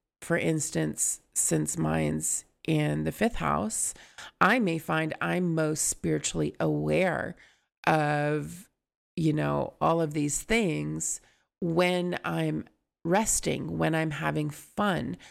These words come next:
when I'm being playful, when I'm doing it in a way that feels creative or that feels sort of pleasurable to me. And so this is,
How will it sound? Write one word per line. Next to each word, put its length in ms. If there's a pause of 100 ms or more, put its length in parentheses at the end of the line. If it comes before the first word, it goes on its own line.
(180)
when 260
I'm 140
being 300
playful, 920 (340)
when 600
I'm 240
doing 640 (300)
it 260
in 160
a 80
way 260
that 220
feels 240
creative 960
or 460 (360)
that 300
feels 560
sort 260
of 180
pleasurable 1080 (460)
to 240
me. 500 (100)
And 260
so 520 (280)
this 260
is, 600